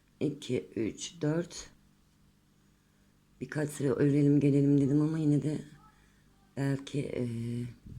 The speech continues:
yeni öğrenenler için yeniden yapmak istedim. Şimdi şuraya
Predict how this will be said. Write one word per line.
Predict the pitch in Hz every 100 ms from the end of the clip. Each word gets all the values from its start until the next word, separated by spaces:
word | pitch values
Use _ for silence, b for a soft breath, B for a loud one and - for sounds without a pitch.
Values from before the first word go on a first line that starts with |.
| - _ _ _ _ _ _ _ _ _ _ -
yeni | 147 143
öğrenenler | 131 123 120 120 117 104
için | - - 143 - - _ _ _ _ _ -
yeniden | 143 143 131
yapmak | 120 113 - 90 -
istedim. | - - - - -
Şimdi | 139 127
şuraya | - 147 151 143